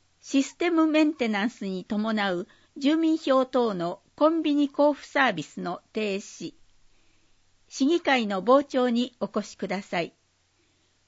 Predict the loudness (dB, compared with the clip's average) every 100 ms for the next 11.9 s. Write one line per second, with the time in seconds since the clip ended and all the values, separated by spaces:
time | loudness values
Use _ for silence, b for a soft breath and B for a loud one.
0 | _ 0 0 -4 0 4 6 4 2 2
1 | 0 0 -2 -2 0 -2 -2 -6 _ _
2 | _ _ _ 0 2 2 0 -4 -6 -4
3 | -2 -2 -4 -2 0 -2 -8 _ -14 -2
4 | 0 0 -2 -2 -2 -4 -6 -2 -2 -2
5 | 0 0 -2 -8 _ _ 2 2 2 -2
6 | -12 -14 -14 _ _ _ _ _ _ _
7 | _ 0 4 6 4 -2 -2 -2 -8 -4
8 | 2 2 2 -2 -12 -6 -4 -4 0 0
9 | 0 -2 -4 -4 -6 -6 0 0 0 -2
10 | -4 -4 -10 -14 _ 2 2 2 -2 -2
11 | -4 -2 -2 -4 -6 -6 -4 -4 -6